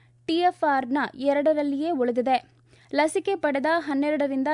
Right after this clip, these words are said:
ಇಪ್ಪತ್ಮೂರು ತಿಂಗಳ ಮಕ್ಕಳ ಪ್ರಮಾಣ ಶೇಕಡಾ ತೊಂಬತ್ತಾರಕ್ಕಿಂತ ಹೆಚ್ಚಿದೆ. ಈ ಸುಧಾರಣೆಗಳು ಮಿಷನ್ ಪರಿವಾರ್ ವಿಕಾಸ್ ಸೇರಿದಂತೆ ರಾಷ್ಟ್ರೀಯ ಕುಟುಂಬ ಯೋಜನಾ ಕಾರ್ಯಕ್ರಮಗಳ ನಿರಂತರ ಪರಿಣಾಮವನ್ನು ಪ್ರತಿಬಿಂಬಿಸುತ್ತವೆ ಎಂದು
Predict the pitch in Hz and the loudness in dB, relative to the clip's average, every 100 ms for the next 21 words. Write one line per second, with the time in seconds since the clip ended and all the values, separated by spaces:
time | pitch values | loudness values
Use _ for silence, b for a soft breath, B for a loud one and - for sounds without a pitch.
0 | 294 262 285 285 311 349 - 269 254 262 | -2 -2 -4 0 -2 -2 -4 -4 -2 -2
1 | 262 262 302 302 302 269 254 262 226 - | -2 -4 -4 -4 -4 -4 -2 -4 -6 -6
2 | 277 285 277 277 277 269 311 311 285 285 | -8 -4 -2 -2 -2 -2 -2 0 -2 -2
3 | - 320 311 349 285 233 247 262 - _ | -6 -8 -4 -4 -6 -8 -4 -4 -4 _
4 | b b b b b 320 339 320 277 294 | b b b b b -2 0 -2 -4 -2
5 | 294 269 330 254 214 b b 269 311 381 | -2 0 2 2 -2 b b -2 0 0
6 | 381 370 285 285 311 311 247 262 302 294 | 0 2 0 2 -2 -2 -4 -4 -4 -4
7 | 269 269 254 247 240 269 320 269 269 - | -6 -2 -2 -2 -4 -2 0 0 -2 -4
8 | 339 339 311 254 269 277 262 247 285 285 | -6 -4 -4 -4 -2 -2 0 -2 -2 -6
9 | 285 247 247 254 269 262 254 285 277 277 | -4 -2 -4 -6 -6 -4 -2 0 0 0
10 | 311 311 330 349 349 262 262 277 302 254 | -2 0 0 0 -2 -4 -2 0 0 2
11 | 277 233 - b b - 302 285 330 302 | 2 2 -2 b b 0 0 2 0 0
12 | 277 269 254 254 247 233 240 233 | -2 -4 -8 -6 -4 -4 -6 -4